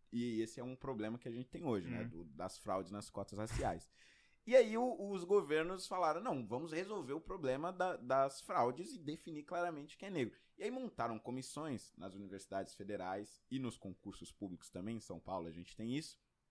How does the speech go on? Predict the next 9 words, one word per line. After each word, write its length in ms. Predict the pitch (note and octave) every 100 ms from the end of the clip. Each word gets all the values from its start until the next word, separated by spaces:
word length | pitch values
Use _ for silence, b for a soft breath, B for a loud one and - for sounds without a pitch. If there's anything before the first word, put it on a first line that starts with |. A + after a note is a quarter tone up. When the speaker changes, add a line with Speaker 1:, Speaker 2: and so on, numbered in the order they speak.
| _ _ _
Speaker 1:
que 60 | D#3
é 40 |
o 60 | D#3+
seguinte: 400 | D#3+ G2 - - b b b
Fulano 400 | - F3 G#3+ A#3
passou 420 | - F3+ - F3
na 140 | F3+ E3+
cota 380 | D#3+ D#3+ D#3
racial. 500 | D3+ D3+ - E2+ -